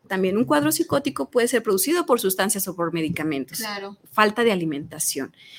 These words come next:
Speaker 2: Ujú.
Speaker 1: Y eso no significa que tenga un trastorno psicótico. Tuvo un brote
Speaker 2: Un brote
Speaker 1: psicótico
Speaker 2: psicótico.
Speaker 1: porque se tomó mala medicina, por ejemplo,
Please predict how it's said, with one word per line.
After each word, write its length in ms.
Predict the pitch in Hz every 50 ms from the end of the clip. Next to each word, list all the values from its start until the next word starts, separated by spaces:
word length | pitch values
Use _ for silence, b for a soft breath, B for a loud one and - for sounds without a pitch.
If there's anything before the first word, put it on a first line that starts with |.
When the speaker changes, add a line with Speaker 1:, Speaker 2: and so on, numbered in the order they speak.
| B 254
Speaker 2:
Ujú. 140 | 226 220 B
Speaker 1:
Y 200 | - 214 214 220
eso 240 | 220 220 220 269 254
no 80 | 247 247
significa 560 | - 254 254 269 277 269 277 262 - 254 247
que 100 | - 240
tenga 240 | - 214 202 202 214
un 60 | 214
trastorno 480 | 208 170 - - - 175 170 170 165
psicótico. 580 | 165 - 180 - - 285 294 262 202 - - 156
Tuvo 300 | - _ - 165 175 190
un 100 | 190 190
brote 320 | 185 202 220 220 220 247
Speaker 2:
Un 40 | 247
brote 0 |
Speaker 1:
psicótico 720 | 226 233 254 214 - 254 247 247 262 254 - - 302 349 - -
Speaker 2:
psicótico. 320 | - - - - - 220 -
Speaker 1:
porque 240 | - 240 233 240 254
se 140 | 254 254 220
tomó 280 | 214 214 214 214 220 226
mala 280 | 226 226 226 226 214
medicina, 600 | 214 214 202 208 202 - - 285 285 247 165 135
por 140 | - 170 170
ejemplo, 420 | 175 175 - 247 254 220 - -